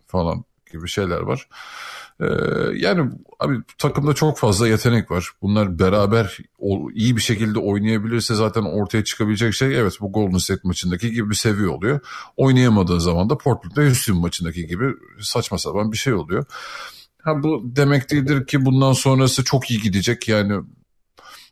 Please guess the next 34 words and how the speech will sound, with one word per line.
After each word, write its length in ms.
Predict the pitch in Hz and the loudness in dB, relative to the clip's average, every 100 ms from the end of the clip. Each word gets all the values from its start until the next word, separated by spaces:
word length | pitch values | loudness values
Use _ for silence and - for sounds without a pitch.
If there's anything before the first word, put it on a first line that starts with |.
| _ | _
iki 200 | 113 - | -2 2
maç 200 | 117 107 | 4 4
sonra 320 | - 117 110 | 2 2 4
ne 120 | 113 | 4
bileyim 220 | 117 101 92 | 4 2 2
bir 160 | 107 | 2
mağlubiyetten 640 | 101 104 101 98 98 - 95 | 4 4 2 2 0 0 0
sonra 240 | 92 92 | 0 0
yine 180 | 98 98 | 0 0
saçma 320 | - 101 98 | 0 -2 -4
sapan 300 | 87 90 92 | -4 -4 -4
açıklamalar 600 | - - - 90 87 101 | -4 -6 -4 -2 0 0
gelir, 500 | 98 101 92 92 - - | 0 0 0 -4 -10 -2
gelebilir. 600 | 101 98 87 87 85 - | 2 4 4 0 -2 -4
O 100 | 95 | -2
yüzden 340 | 90 87 90 90 | 0 0 -2 -2
ben 180 | 85 82 - | -4 -6 -12
şu 200 | - 90 | -4 -2
an 180 | 90 85 | -2 -4
çok 180 | 101 - - - | -6 -8 -18 -12
güvenmiyorum 800 | 82 98 107 107 90 87 87 90 | -2 2 4 4 4 2 0 0
ona. 280 | 92 151 170 - - - - - - | 0 -2 -4 -12 -16 -16 -18 -20 -6
Ee, 60 | 110 104 107 107 107 107 95 90 117 | -2 2 2 2 2 2 0 -2 -4
bu 120 | 131 | -4
takımda 800 | 143 123 135 127 127 139 113 - | -2 0 0 0 0 0 0 0
da 140 | 127 - | -2 -2
şu 240 | - - 131 | -4 0 2
var, 160 | 120 | 4
yani 260 | 120 101 92 | 4 2 2
gerçek 360 | 107 113 127 | 2 2 2
sorun 220 | - 113 110 | 2 2 4
herhalde 340 | 113 90 90 | 4 2 2
abi 180 | 95 98 | 0 0
Kyrie 400 | 107 98 85 | 0 2 0